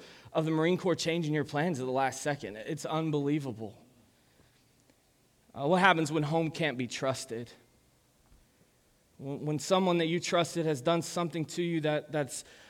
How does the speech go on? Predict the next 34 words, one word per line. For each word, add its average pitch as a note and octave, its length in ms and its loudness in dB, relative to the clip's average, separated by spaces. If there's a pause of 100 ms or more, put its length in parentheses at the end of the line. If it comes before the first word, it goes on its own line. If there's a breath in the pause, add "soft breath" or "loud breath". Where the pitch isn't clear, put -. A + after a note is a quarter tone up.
(120)
unexplainable? D3 920 -2 (640 soft breath)
What, F#3+ 200 0
what G3+ 140 6
happens F#3+ 440 6
when, D#3+ 200 4 (320 loud breath)
when F#3 180 4
the F3+ 80 8
idea F3+ 340 10
of F#3 80 6
going F3+ 220 6
home F#3+ 220 4
for F#3 100 -4
the D#3+ 80 2
holidays E3+ 540 8
gives D#3 260 0
you F#3 80 2
more E3+ 220 4
anxiety D#3+ 560 6
than D3+ 180 2
it D3 100 0
does C#3+ 280 2
peace? D3+ 360 -2
What F3+ 120 -2
happens F#3 400 2
when D#3 140 -2
home F#3 360 2
provides E3 480 2 (220 loud breath)
more F#3+ 200 6
pressure F#3+ 580 4
on E3 260 2
you D3 220 2 (200 loud breath)
than E3+ 140 2
it D#3 180 0
does D3 640 2